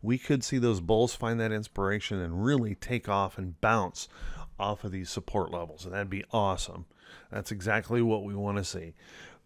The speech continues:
But if those bears happen to take inspiration, we could quickly break through these support levels to the downside, and that could trigger some pretty quick selling. All right, so watch that closely.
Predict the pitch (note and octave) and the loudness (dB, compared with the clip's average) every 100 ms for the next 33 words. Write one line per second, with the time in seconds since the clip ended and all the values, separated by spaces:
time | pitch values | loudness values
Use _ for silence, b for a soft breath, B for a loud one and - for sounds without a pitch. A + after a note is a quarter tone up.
0 | - G2 F2 A2 A2 - A#2 F#2+ F2 A2+ | -10 -8 2 4 4 2 0 0 2 4
1 | A#2+ - A2+ G2+ F#2+ F2+ - G#2 - G2 | 4 2 -4 -4 -6 -8 -8 -8 -6 -6
2 | F#2 - E2 F2+ - G2 F2+ - _ _ | -6 -6 -6 -4 -4 -4 -6 -8 _ _
3 | _ _ _ _ _ _ _ - - G#2+ | _ _ _ _ _ _ _ -18 -8 -2
4 | A2+ - G2+ - - D3 - A#2+ F#2+ F2+ | -2 0 -4 2 4 4 4 2 2 0
5 | G#2+ A2 - - C3 B2+ G2+ F#2 F2+ - | 0 -2 -8 -4 2 2 2 -2 -6 -6
6 | F#2 G2 F2 E2+ E2+ E2 - F#2 F2+ F#2+ | -2 -2 -2 -4 -8 -10 -10 -8 -4 -2
7 | G2+ G2+ F#2 F#2+ G2 G2+ B B B B | 0 -2 -2 0 0 -2 B B B B
8 | G2 G2 G#2+ G#2+ B2+ - - - D3 A2+ | -2 0 0 0 -6 -8 -10 -4 -2 0
9 | F2+ - F#2 - - B2 A2+ A2+ - - | -2 -4 -6 -8 -6 -2 0 -2 -4 -2
10 | - F#2 - - - G#2 F2 - F2 - | 0 0 -2 -8 0 2 2 -4 -12 -14
11 | - E2+ E2+ - - F#2+ E2 F2 F2 - | -10 -6 -4 -6 -8 -8 -6 -6 -6 -8
12 | F2+ - G2+ F#2+ F2 | -10 -6 -6 -6 -10